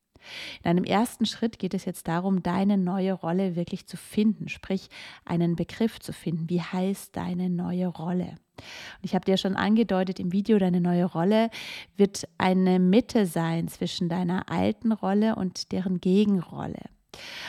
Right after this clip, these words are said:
Und wir machen das hier in diesem Programm so,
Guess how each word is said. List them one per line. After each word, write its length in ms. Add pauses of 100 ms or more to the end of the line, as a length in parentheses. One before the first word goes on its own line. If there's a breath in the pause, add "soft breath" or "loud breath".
(120)
Und 100
wir 100
machen 280
das 220
hier 540
in 360 (240)
diesem 260
Programm 520
so, 440